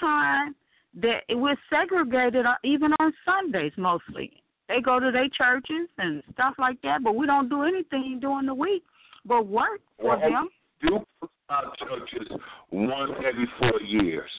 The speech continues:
Speaker 2: Now, they do come, come find time to come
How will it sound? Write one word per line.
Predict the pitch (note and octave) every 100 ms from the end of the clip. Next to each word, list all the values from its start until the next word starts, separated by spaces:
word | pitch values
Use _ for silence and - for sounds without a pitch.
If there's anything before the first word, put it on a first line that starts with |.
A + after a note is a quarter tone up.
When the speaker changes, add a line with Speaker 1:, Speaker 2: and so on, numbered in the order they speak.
| - _ _ _ _ _
Speaker 2:
Now, | G2 F#2+
they | F#2+ A2 A#2+ -
do | F#3 C4 C#4 D4 C#4+
come, | - - G#3 -
come | G3 -
find | G#3 F#3+ F#3+ - F#3
time | D3 B2+ A2+ A2+ - - -
to | F2
come | - D3+ D3+